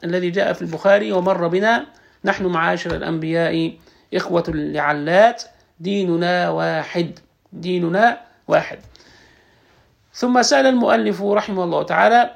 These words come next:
"هل قص الله جميع الرسل في القرآن؟" قال: "قد قص الله علينا من أنبائهم ما فيه كفاية وموعظة وعبرة."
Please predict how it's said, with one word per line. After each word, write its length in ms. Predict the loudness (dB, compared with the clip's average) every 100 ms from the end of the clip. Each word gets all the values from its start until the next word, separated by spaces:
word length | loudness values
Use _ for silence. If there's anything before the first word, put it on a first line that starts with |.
| -6
"هل 180 | -4
قص 400 | -2 0 0 2
الله 380 | 0 4 4 4
جميع 360 | 0 -2 0 -2
الرسل 420 | -2 -4 -4 -6
في 80 | -6
القرآن؟" 640 | -10 -10 -2 4 4 4 -4 -18 -20 _ _ _ _ _ _
قال: 420 | 4 6 6 0 -4 -14 _ -4
"قد 160 | -4
قص 320 | 0 0 0 0
الله 340 | 0 2 4
علينا 360 | 2 2 0 0
من 140 | -2
أنبائهم 680 | -2 0 4 4 4 -2 -2
ما 220 | -2 -2
فيه 360 | -2 -2 -4
كفاية 400 | -4 -2 0 0 0
وموعظة 600 | -4 -2 0 0 0 -2 -8 -20 -10
وعبرة." 540 | 0 2 2 0 -2